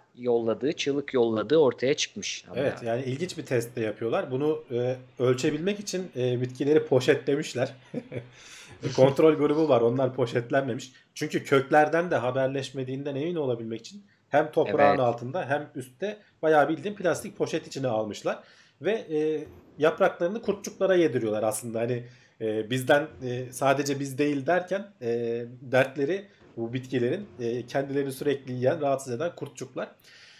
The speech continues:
Speaker 2: E, yapraklarını yemeye başladıkları zaman işte bir çeşit kimyasal ortama salıyor ve diğer bitkiler senin dediğin gibi bunu alabiliyorlar ama, e, eğer evrimsel bir baskı yoksa sadece kendi ailesine yakın olan bitkiler bu dili anlayabiliyor. Yani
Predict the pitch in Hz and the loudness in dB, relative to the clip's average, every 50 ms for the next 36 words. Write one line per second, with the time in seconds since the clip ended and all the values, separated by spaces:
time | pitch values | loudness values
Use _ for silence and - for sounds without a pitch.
0 | _ _ _ - - 117 117 117 113 110 113 113 113 107 123 127 127 185 175 170 | _ _ _ -8 -2 0 2 2 2 0 -2 -6 0 2 2 2 4 2 0 2
1 | - 170 170 180 196 180 175 180 185 185 175 175 180 180 - - 190 190 - 175 | 2 0 0 0 0 0 0 0 0 0 2 2 0 0 -2 -6 -10 -4 -4 -4
2 | 139 127 127 170 190 - 226 185 202 196 - 170 143 - - _ - - - 175 | -2 -2 -4 -4 -4 -6 -8 -8 -8 -8 -6 -8 -8 -8 -12 _ -16 -10 -6 0
3 | 175 165 165 - 185 131 - - - 117 113 113 - 113 107 107 104 - 120 113 | 0 0 2 2 0 0 0 -2 0 0 0 0 0 -2 -2 -2 -2 0 -2 -2
4 | 113 139 190 226 - 180 190 180 160 185 196 180 160 143 131 127 - 113 110 110 | 0 -2 -4 -4 -4 -6 -6 -6 0 4 4 4 4 4 0 -4 -4 -2 -2 -2
5 | 110 - 143 143 147 151 151 175 160 131 135 156 185 160 170 180 165 156 156 156 | 0 -2 -6 -6 -4 -6 -6 -6 -6 -6 -6 -6 -2 -2 2 2 4 4 4 4
6 | 156 160 180 175 120 110 139 214 220 147 - - - - - - - - _ _ | 2 2 -2 -2 -2 0 -2 0 -2 -2 -2 -4 -10 -20 -20 -20 -20 -20 _ _
7 | _ - 117 110 113 113 107 107 - - _ _ _ _ - - 123 139 170 180 | _ -4 -2 0 0 0 -2 -4 -6 -12 _ _ _ _ 0 4 8 8 8 8
8 | 151 143 143 139 160 170 - - 196 196 185 156 139 131 147 156 151 - - 208 | 8 6 6 6 4 -2 0 2 2 2 2 2 2 4 4 2 2 -2 -2 0
9 | 214 214 208 - - - 202 247 - - - - - - 202 240 233 196 180 180 | 0 0 0 -2 -4 -2 -2 -2 -4 -8 -12 -10 -2 2 2 2 2 0 -2 -4
10 | 214 214 - - 165 180 175 185 208 202 208 - 151 143 147 156 156 156 147 127 | -4 -4 0 0 0 0 0 -4 -4 -4 -2 2 4 6 6 6 6 4 0 -4
11 | - 180 196 170 151 151 147 202 180 170 147 120 107 101 101 101 - - - 117 | -2 -2 0 2 2 2 0 2 0 2 2 2 2 0 -4 -10 -12 -6 -4 0
12 | 107 101 98 - - _ - 113 110 123 123 127 123 123 113 107 104 104 104 101 | 0 0 0 -2 -10 _ -16 -6 -4 -4 -2 0 0 2 2 2 0 -4 -6 -6
13 | 101 90 - 98 95 107 120 123 131 135 131 | -6 -8 -8 -6 -2 0 2 2 2 0 -2